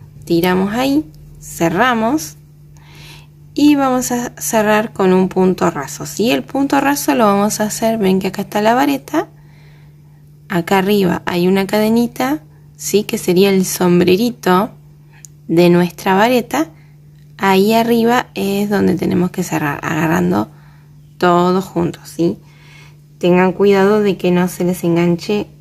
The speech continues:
ahí, eh, ninguna hebra. Ahí,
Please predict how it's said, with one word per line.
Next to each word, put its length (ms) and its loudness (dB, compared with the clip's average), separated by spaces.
ahí, 240 -10
eh, 560 -2
ninguna 560 2
hebra. 320 -4
Ahí, 460 0